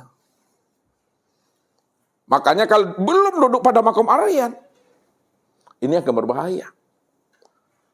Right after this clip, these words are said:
Maka ibadah yang dia kerjakan itu pasti akan ada merampok hak Allah di situ, mencuri di dalam solat itu yang maksud oleh Rasulullah itu.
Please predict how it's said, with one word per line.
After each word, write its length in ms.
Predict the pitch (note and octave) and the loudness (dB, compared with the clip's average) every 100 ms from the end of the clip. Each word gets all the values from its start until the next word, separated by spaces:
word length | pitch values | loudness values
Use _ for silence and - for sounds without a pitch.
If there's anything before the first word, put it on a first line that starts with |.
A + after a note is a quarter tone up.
| _ - | _ -4
Maka 240 | D3 E3+ F3 | -2 0 2
ibadah 320 | E3+ B3 C#4+ | 4 4 4
yang 160 | A#3+ | 4
dia 160 | G#3+ A3 | 2 2
kerjakan 420 | A3 G3+ G#3 G#3+ | 2 2 2 0
itu 220 | G#3+ G#3 | 0 0
pasti 640 | A3 B3+ C4 - - E4 C4 - | 2 0 -2 -6 -2 -2 -2 -8
akan 320 | - D3+ D#3 C#3+ | -6 0 0 0
ada 400 | E3 F#3 E3 E3+ | -2 2 2 2
merampok 500 | D3 D3 D3 D#3 - | 2 0 0 -2 -2
hak 80 | - | 0
Allah 220 | C3 C3 | 0 0
di 80 | B2+ | -2
situ, 320 | A#2+ A#2+ A#2 | -4 -4 -2
mencuri 880 | B2+ E3 E3 C#3 - G3+ C4 E4 A#3 | -2 -2 -4 -6 -2 0 2 0 0
di 80 | E3+ | 0
dalam 240 | E3 D3+ | 0 -2
solat 320 | C#3 D3+ D3+ E3 | -2 -2 0 -4
itu 180 | D#3+ | -2
yang 140 | F3+ B2+ | -2 -2
maksud 320 | A#2+ - A#2 | -4 -6 -4
oleh 160 | A2+ A#2 | -2 -2
Rasulullah 340 | A#2 C3+ C3+ D3 | -4 -6 -4 -4
itu. 160 | D#3+ D#3+ | -6 -12